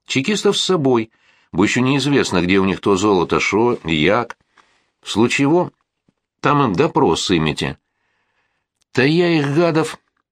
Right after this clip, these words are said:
наперёд не болтай», снова остановил Савельева Задов. «Добудешь золото, возвертайся, примем с почётом. А если нет, дай чекистам винтовку, хай они тебя там же и застрелят,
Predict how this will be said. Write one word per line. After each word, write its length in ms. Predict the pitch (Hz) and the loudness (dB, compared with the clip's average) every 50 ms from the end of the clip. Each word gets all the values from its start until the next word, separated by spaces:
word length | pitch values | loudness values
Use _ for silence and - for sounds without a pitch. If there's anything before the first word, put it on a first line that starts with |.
| _ | _
наперёд 640 | - 71 82 92 92 80 - 110 113 113 92 80 - | -6 -2 0 0 0 2 2 2 2 2 2 0 0
не 120 | 92 92 | 0 0
болтай», 640 | 87 82 101 104 110 104 - 143 143 147 143 139 - _ _ _ _ _ - | 2 2 2 2 0 0 0 0 0 0 0 -4 -8 _ _ _ _ _ -12
снова 380 | - - - 90 87 80 82 80 | -10 -4 0 2 2 4 2 0
остановил 480 | 78 - - 85 85 87 87 80 78 | 0 -2 -2 0 0 2 2 0 0
Савельева 520 | - - 87 82 82 82 76 82 82 85 82 | 0 0 0 2 2 2 0 0 0 0 0
Задов. 440 | 78 90 87 78 80 78 - - _ _ _ _ _ _ _ _ _ _ _ _ _ _ | 0 0 0 0 -2 -4 -6 -8 _ _ _ _ _ _ _ _ _ _ _ _ _ _
«Добудешь 520 | _ - 85 120 160 160 190 185 170 170 165 | _ -2 0 0 2 2 2 2 2 0 0
золото, 540 | 170 190 214 208 185 101 - - 76 65 - _ _ | 0 2 2 2 2 0 0 -2 -4 -4 -6 _ _
возвертайся, 960 | - 78 82 90 82 85 95 90 85 - 113 123 147 165 160 - - 160 151 139 - _ | -4 0 0 2 2 2 0 0 0 0 0 0 0 0 -2 -4 -4 -6 -6 -6 -12 _
примем 360 | _ - 82 82 80 85 80 80 | _ 0 0 2 2 2 0 0
с 80 | - | -2
почётом. 680 | - - 95 92 - - 139 151 156 160 160 156 143 - _ _ _ _ _ _ _ _ _ _ _ _ _ _ _ _ _ _ _ _ _ _ _ _ _ _ - | -2 -2 -2 0 0 0 -2 -2 0 0 -2 -2 -2 -8 _ _ _ _ _ _ _ _ _ _ _ _ _ _ _ _ _ _ _ _ _ _ _ _ _ _ -8
А 120 | _ 107 113 | _ 0 2
если 360 | 127 160 165 147 - 185 190 | 2 2 2 0 0 0 0
нет, 320 | 202 208 214 202 202 - - _ _ _ _ | 0 0 -2 -4 -6 -10 -20 _ _ _ _
дай 240 | - 170 208 214 196 | -4 -2 0 0 0
чекистам 520 | - - 160 160 175 165 139 - 165 156 | 0 -2 -2 0 0 0 0 0 0 0
винтовку, 640 | 139 156 175 175 165 196 190 175 - - - 76 - - _ _ _ _ _ _ _ _ | 2 2 0 0 2 2 2 2 2 0 -2 -2 -2 -4 _ _ _ _ _ _ _ _
хай 240 | - - 165 165 | -2 0 0 2
они 160 | 165 156 156 147 | 2 0 -2 -2
тебя 280 | - 151 147 143 143 | -2 -2 0 0 0
там 240 | 135 147 143 135 127 | 0 0 0 0 2
же 140 | 110 127 131 | 0 0 0
и 20 | |
застрелят, 680 | 113 120 120 113 - - - 80 76 71 69 67 - | 2 0 0 -2 -2 0 0 0 2 2 0 -4 -6